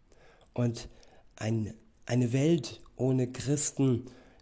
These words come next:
die das Salz des Geistes Gottes in sich tragen, ist fade. Insofern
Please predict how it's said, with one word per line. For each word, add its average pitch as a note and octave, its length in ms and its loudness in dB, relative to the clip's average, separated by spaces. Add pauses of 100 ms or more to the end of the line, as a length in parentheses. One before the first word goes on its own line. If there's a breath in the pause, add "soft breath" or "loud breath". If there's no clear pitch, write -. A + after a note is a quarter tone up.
(100)
die C3 100 -2
das B2 260 -2
Salz C3 640 -2 (220 soft breath)
des A#2+ 220 -6
Geistes B2+ 600 -2
Gottes C3+ 460 -2
in B2+ 260 -4
sich B2 240 -8
tragen, B2 680 -2 (420 loud breath)
ist - 340 -6 (120)
fade. - 640 -6 (500)
Insofern C3+ 580 0